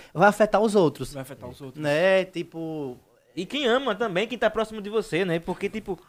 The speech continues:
Speaker 3: como você falou aí, é, você tendo essa proteção, você tá salvando quem você ama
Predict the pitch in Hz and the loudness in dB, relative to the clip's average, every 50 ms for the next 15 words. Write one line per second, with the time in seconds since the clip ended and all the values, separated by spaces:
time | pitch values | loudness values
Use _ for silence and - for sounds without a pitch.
0 | _ _ - 202 202 196 202 190 - - 190 180 170 170 165 156 147 170 208 214 | _ _ -10 -6 -2 -2 -2 -2 -2 -2 0 0 2 2 0 0 0 -2 -4 -4
1 | 190 - - 147 156 156 151 151 147 143 135 123 110 92 - - _ _ 127 127 | -6 -6 -4 -2 0 0 2 2 2 2 2 0 0 -2 -8 -20 _ _ -10 -6
2 | 175 - - 214 196 - _ _ _ _ _ _ _ _ - - 170 196 220 - | -6 -4 -2 -2 -4 -4 _ _ _ _ _ _ _ _ -10 -6 -6 -4 -4 -6
3 | - - 170 160 - 139 - - 156 180 170 170 - - 170 - 190 175 - - | -6 -6 -8 -8 -10 -10 -12 -10 -12 -10 -10 -10 -12 -10 -2 0 0 0 0 -4
4 | _ _ _ _ _ _ - - 185 202 180 139 131 143 165 196 233 233 190 147 | _ _ _ _ _ _ -2 0 0 0 0 -4 -6 -6 -6 -6 -6 -6 -6 -10
5 | - - 214 254 262 254 - - - 175 156 143 139 135 127 120 | -8 -10 -10 -8 -8 -10 -10 -10 -10 -12 -10 -10 -10 -12 -14 -16